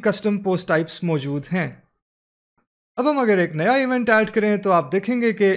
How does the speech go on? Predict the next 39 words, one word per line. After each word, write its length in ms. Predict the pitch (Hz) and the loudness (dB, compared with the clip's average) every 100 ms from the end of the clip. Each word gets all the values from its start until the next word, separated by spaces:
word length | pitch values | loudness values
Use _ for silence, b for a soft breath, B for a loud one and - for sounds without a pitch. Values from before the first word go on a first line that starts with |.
| - | 2
यहाँ 160 | 196 202 | 2 2
हमें 180 | 190 | 2
टाइटल 300 | 185 202 254 | 2 0 0
की 100 | 233 | -4
फील्ड 200 | 254 240 226 | -2 -2 0
मिलेगी 540 | 220 214 196 208 202 - | 2 2 0 -2 -4 -4
और 160 | 160 156 | -4 -4
उसके 220 | - 175 | -4 0
बाद 320 | 165 165 160 - _ _ _ - | 2 2 0 -14 _ _ _ -4
पोस्ट 220 | 156 - | -4 -2
कंटेंट 400 | 220 220 262 254 | 0 0 0 0
की 100 | 247 | -2
फील्ड 220 | 240 214 | -2 0
भी 100 | 233 | 2
मिलेगी, 460 | 220 208 196 202 - | 4 4 2 -2 0
लेकिन 340 | 185 208 269 175 | 0 2 0 0
ये 200 | 202 285 | 0 0
कंटेंट 440 | 254 240 233 240 240 | 0 0 0 0 -2
की 80 | |
फील्ड 360 | 220 220 214 196 | -2 2 2 2
WordPress 360 | 190 190 190 180 | 0 0 -2 0
का 140 | 180 | -2
पुराना 420 | 175 165 156 160 | 0 0 2 2
क्लासिक 380 | 160 175 185 254 | 0 0 0 -2
एडिटर 260 | 262 254 240 | -2 -2 -2
इस्तेमाल 440 | 233 240 214 208 | -2 0 2 2
कर 160 | 202 196 | 2 0
रही 180 | 185 180 | 2 2
है 140 | 175 170 b b _ - | 0 -2 b b _ -6
और 100 | 208 | -2
इस 140 | 254 262 | 0 0
प्लगइन 320 | 285 277 285 | 0 0 0
के 80 | 294 | -2
मकसद 340 | 226 - - | -2 -2 -2
के 80 | 220 | 0
लिए 140 | 226 | 0
वही 220 | 214 214 202 | 2 0 2
काफ़ी 340 | 175 151 151 | 0 -2 -4
है। 160 | 143 | -6